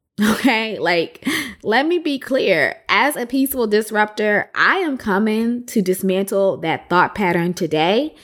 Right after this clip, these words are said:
because oftentimes it is a major factor in preventing us from embodying peace. Right? I think as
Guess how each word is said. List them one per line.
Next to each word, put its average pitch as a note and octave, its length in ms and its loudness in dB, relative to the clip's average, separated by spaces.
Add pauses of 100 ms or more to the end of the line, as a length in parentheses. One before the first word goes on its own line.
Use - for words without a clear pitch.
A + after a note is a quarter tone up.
(300)
because G3 720 2
oftentimes G#3+ 960 0
it G3 160 0
is F#3 160 2
a F3 140 0
major F#3 480 0
factor F3+ 520 2
in E3 180 -2
preventing E3 500 0
us D3 420 2 (840)
from F3+ 200 4
embodying D3 640 2
peace. - 500 -12 (480)
Right? C#3+ 480 2
I F3 80 0
think F3 320 0
as D#3 480 0